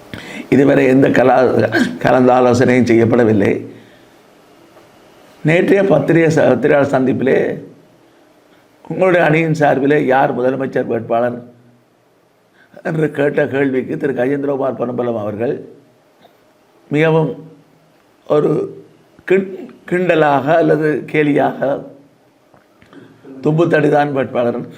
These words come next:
கூறியதாக செய்திகள் வந்திருக்கின்றன. அதற்கு எதிராக திரு காக்கா போன்றவர்கள், தமிழக விடுதலை புலிகள் மூத்த உறுப்பினர்கள் போன்றவர்கள் கருத்துக்கள் சொருகிட்டதை நான் பத்திரிகைகளிலே பார்த்தேன். என்னை பொறுத்தளவிலே நான் இதை கே-, கேலியாக கிண்டலாக சொல்வதாக இருந்தால்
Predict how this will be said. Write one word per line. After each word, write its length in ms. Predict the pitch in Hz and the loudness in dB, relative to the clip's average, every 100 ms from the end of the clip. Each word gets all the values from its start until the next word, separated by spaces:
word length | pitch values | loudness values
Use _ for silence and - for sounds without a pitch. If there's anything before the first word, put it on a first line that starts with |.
| - - | -20 -6
கூறியதாக 540 | 135 131 123 120 127 | -2 0 0 -2 -6
செய்திகள் 380 | 123 120 120 113 | -4 -4 -2 -4
வந்திருக்கின்றன. 600 | 113 110 - 98 110 120 - - _ _ _ _ _ _ _ _ - _ | -4 -6 -8 -10 -8 -10 -12 -20 _ _ _ _ _ _ _ _ -20 _
அதற்கு 340 | 139 143 143 143 | -4 -2 0 0
எதிராக 420 | 135 139 139 139 | 2 0 0 -2
திரு 240 | 135 127 - | -2 -4 -4
காக்கா 360 | 143 131 131 120 | -4 -4 -4 -4
போன்றவர்கள், 480 | 123 120 113 120 123 | -4 -6 -6 -4 -4
தமிழக 240 | 123 120 | -2 -2
விடுதலை 260 | 113 120 117 | -2 -4 -4
புலிகள் 280 | 110 104 - - - - | -6 -8 -8 -12 -12 -12
மூத்த 200 | 139 131 | -10 -4
உறுப்பினர்கள் 580 | 123 120 123 123 123 117 | -4 -4 -4 -6 -6 -6
போன்றவர்கள் 440 | 120 117 120 127 - - | -6 -6 -8 -10 -12 -4
கருத்துக்கள் 480 | 127 120 131 120 120 | -2 0 -2 -2 -2
சொருகிட்டதை 480 | 113 113 101 113 113 113 - - - 170 160 | -2 -2 -4 -4 -6 -12 -20 -20 -16 -14 -10
நான் 220 | 139 123 | -6 -4
பத்திரிகைகளிலே 480 | - 123 120 117 113 | 0 0 0 -2 -4
பார்த்தேன். 400 | - - 82 - - _ _ _ 123 | -6 -6 -12 -14 -20 _ _ _ -4
என்னை 240 | 160 196 | 0 2
பொறுத்தளவிலே 640 | 170 165 160 160 160 156 147 - - - _ _ _ _ | 2 0 2 2 4 2 0 -6 -14 -20 _ _ _ _
நான் 320 | 131 165 190 | -2 0 2
இதை 200 | 403 196 170 | 2 2 0
கே-, 260 | 175 156 - - | -2 -4 -6 -4
கேலியாக 540 | 175 170 170 160 165 165 | -2 2 2 2 -2 -4
கிண்டலாக 400 | 147 147 143 139 | -4 -2 0 -2
சொல்வதாக 460 | 139 131 135 127 | -4 -6 -4 -4
இருந்தால் 440 | 117 110 113 120 | -4 -6 -4 -4